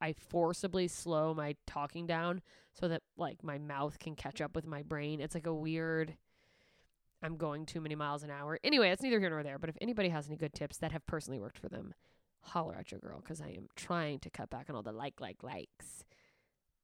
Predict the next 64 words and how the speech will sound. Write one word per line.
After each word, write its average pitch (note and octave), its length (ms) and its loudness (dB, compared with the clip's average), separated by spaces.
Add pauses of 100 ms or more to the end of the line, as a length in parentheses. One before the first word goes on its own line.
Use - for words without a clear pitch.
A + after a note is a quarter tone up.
(520)
But G#3+ 140 12
on F3+ 140 10
that D3+ 140 0
note, D#3 120 4
if E3 120 0
you F#3+ 60 4
do F#3+ 140 4
like E3 380 2
the D#3+ 100 -2
podcast, D#3 680 0
please E3 200 -2
subscribe E3 500 0
<laughs> - 0 -
and F#3 320 4 (240)
review G3 240 8
it F3+ 160 6
and F3+ 140 -4
rate E3+ 180 6
it E3 100 6
on D#3+ 120 2
iTunes. E3+ 500 0 (380)
And B3 100 8
also, F#4 240 12
go D4+ 200 12
check F#4+ 180 8
out G4 140 10
my F#4 100 12
song A#3+ 480 10
and G#3+ 260 2
share C#4+ 200 6
this D#4+ 120 4
podcast C4 360 6
with A3 100 4
your G#3 80 6
friends, F3 240 2
'cause F#3 140 2
everybody's G3+ 360 4
a F#3+ 60 0
little F#3+ 160 2
bit F3 160 -4
ignorant D#3 300 -10
sometimes. D3+ 340 -6 (320)
Share - 180 -2
my E3 300 -2 (100)
song A#3 300 -6
with C#4 100 -2
your C#3+ 120 -6
friends C#3+ 340 -10 (100)
so - 80 -6
you F3 80 0
guys E3+ 140 0
can F3+ 100 -6
get F3 140 0
down E3+ 220 0
and E3+ 120 -2
make E3+ 140 0
it F3 80 4
a E3+ 80 2
party, F3+ 520 2
uh, F3 260 4
party F#3+ 240 -2
time F3+ 160 0
summer A#3 180 -2
jam. D3 260 -6